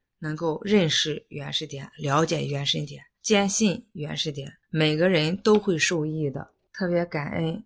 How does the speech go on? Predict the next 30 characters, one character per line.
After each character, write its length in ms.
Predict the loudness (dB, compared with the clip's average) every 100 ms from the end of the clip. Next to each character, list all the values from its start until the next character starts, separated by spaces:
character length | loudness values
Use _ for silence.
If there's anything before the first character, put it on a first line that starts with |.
| -8
张 220 | -6 -4
医 180 | -4 0
师 380 | 0 0 -2 -6
研 240 | -4 -4
究 160 | -4 -4
的 160 | -4 -6
原 180 | -6
始 160 | -6 -6
点， 220 | -8 -12 -16 _
感 300 | -10 -10 -10
恩 260 | -8 -10 -12 _
季 280 | -6 -4 -4
季。 320 | -4 -10 -12 -16 _ _
疫 180 | 2 4
情 380 | 4 2 0 0
来 240 | 2 4 4
临 380 | 2 0 -2 -8 -8
不 80 |
害 240 | -4 -2 -4
怕， 440 | -2 -4 -4 -12 -14
坦 400 | -8 -4 -4 -4
然 320 | -2 -2 -2
面 320 | -4 -4 -6
对， 320 | -4 -4 -4 -10 _
轻 260 | 0 2 2
松 340 | 0 -2 -4 -6
解 240 | -8 -6
决 260 | -6 -6 -8
症 300 | -6 -6 -6
状。 280 | -8 -10